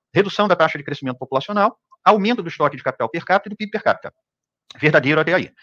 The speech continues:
Agora, né? E há uma queda na taxa de crescimento do produto, né? Queda na taxa de crescimento do produto, né? Vamos lá,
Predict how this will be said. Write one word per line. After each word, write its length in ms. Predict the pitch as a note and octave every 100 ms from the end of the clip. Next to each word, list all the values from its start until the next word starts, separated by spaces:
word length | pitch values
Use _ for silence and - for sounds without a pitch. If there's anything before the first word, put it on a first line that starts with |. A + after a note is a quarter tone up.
| - -
Agora, 440 | - D#3+ C#3 F2+ -
né? 220 | G#2+ E3 A#3 -
E 80 | G3
há 60 | A3
uma 140 | G#3+
queda 440 | G3+ G#3+ A#3+ B3
na 140 | A#3+ G3
taxa 400 | - F#3+ - G#3+
de 80 | F#3
crescimento 640 | G#3+ - E3+ F3+ A3 A3+
do 140 | F#3+
produto, 580 | G#3 G#3 B2 G#3+ - F2 -
né? 240 | F#3 D3+ C4 - _ -
Queda 300 | F3+ A#3 E3+
na 100 | C#3+
taxa 240 | C#3+ C#3
de 80 | B2+
crescimento 480 | C3 C3 A#2+ F3 D3+
do 100 | A#2+
produto, 440 | G2+ G#2+ A#3+ G2
né? 180 | A2+ A#3 _
Vamos 140 | C3 C3
lá, 160 | G2